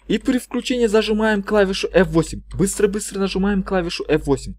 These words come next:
Теперь выбираем безопасный режим. Попробуем загрузиться в безопасном режиме. Возможно, он у нас пустит.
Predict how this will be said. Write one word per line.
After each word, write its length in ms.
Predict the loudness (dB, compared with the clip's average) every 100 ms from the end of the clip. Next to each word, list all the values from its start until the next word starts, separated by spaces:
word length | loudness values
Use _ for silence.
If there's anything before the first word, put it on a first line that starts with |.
| _
Теперь 260 | -6 2 4
выбираем 500 | 4 4 6 6 4
безопасный 580 | 4 4 4 2 2 -2
режим. 260 | -2 -4
Попробуем 500 | -2 2 4 4 2
загрузиться 520 | 0 0 -2 -8 -10 -6
в 40 |
безопасном 640 | -2 0 2 0 0 -4
режиме. 360 | -4 -4 -6 -8 -16 _
Возможно, 500 | -4 -2 0 -2 -2
он 120 | -2
у 220 | -2 0 0
нас 180 | -2 -6
пустит. 420 | -12 -12 -14